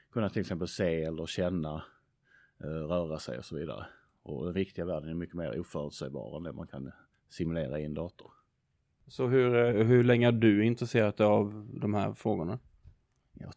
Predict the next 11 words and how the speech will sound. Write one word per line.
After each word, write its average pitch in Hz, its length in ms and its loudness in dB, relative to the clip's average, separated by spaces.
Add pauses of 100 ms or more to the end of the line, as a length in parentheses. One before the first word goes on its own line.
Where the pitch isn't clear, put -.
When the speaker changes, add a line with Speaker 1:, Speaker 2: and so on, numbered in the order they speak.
Speaker 1:
åtminstone 87 540 -2
i 95 160 4
tjugofem 90 420 0
år 73 180 -4
har 85 180 -12 (340)
jag - 80 -12
jobbat 78 500 -8
åt 92 220 -4
det 98 80 2
här 92 140 2
hållet. 80 440 -4